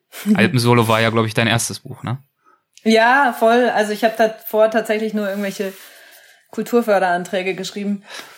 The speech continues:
Speaker 1: <laughs> Ähm, ja, komisch. Ich hätte nicht gedacht, dass ich das kann, aber irgendwie,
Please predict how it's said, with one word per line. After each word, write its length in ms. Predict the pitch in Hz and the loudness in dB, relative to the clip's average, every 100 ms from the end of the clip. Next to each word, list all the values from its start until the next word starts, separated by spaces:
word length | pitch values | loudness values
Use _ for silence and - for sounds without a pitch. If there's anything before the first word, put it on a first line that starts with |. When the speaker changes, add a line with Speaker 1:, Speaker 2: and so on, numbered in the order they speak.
| - | -8
Speaker 1:
<laughs> 80 | 151 - _ - | -8 -10 _ 0
Ähm, 720 | 220 208 208 208 202 202 202 208 170 160 160 151 185 | 4 6 4 2 2 0 0 -4 -8 -10 -12 -14 -12
ja, 320 | 202 196 220 262 311 320 311 | -4 0 2 0 -2 -4 -6
komisch. 600 | - 269 277 202 185 - - | -4 2 2 2 -2 -8 -4
Ich 300 | 214 - 226 | -6 -2 0
hätte 220 | 233 240 | 2 4
nicht 280 | 247 254 - | 4 2 -4
gedacht, 360 | 214 233 240 | -2 -2 -2
dass 140 | 247 233 | -6 -6
ich 140 | 220 | -8
das 180 | 220 - | -12 -4
kann, 340 | 240 233 190 | 0 0 0
aber 280 | 175 190 175 | -4 -4 -4
irgendwie, 560 | 196 220 233 240 240 | -2 0 2 2 2